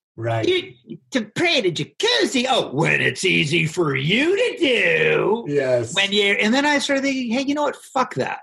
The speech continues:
Speaker 2: You know what it is? This is when I'm alone. This is when I'm most happy. This is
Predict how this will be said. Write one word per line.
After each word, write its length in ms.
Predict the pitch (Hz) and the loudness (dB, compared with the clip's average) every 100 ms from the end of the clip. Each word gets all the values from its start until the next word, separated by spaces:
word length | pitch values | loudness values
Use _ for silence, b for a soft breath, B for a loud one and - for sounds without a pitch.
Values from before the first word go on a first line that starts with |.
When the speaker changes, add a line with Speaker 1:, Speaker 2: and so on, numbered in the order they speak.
| - | -12
Speaker 2:
You 80 | 180 | -2
know 80 | 247 | 2
what 120 | 277 | 2
it 80 | 156 | 4
is? 400 | 143 214 226 - _ _ _ _ | 4 2 -2 -8 _ _ _ _
This 160 | 170 180 | 0 0
is 140 | 226 | 0
when 160 | 202 233 | 2 2
I'm 80 | 254 | 4
alone. 540 | 254 127 117 165 - _ _ _ _ - | 4 2 2 -2 -8 _ _ _ _ -2
This 180 | 175 220 | 0 0
is 140 | 190 | 0
when 180 | 185 180 | 2 4
I'm 320 | 170 160 160 - | 2 0 -4 -8
most 520 | 123 127 127 202 - | -4 2 2 2 0
happy. 520 | 220 143 - 104 156 - _ _ _ _ _ - - - | 0 0 -2 -6 -8 -12 _ _ _ _ _ -20 -20 -18
This 300 | 123 180 196 | -2 0 2
is 440 | 220 208 208 - | 2 2 2 -4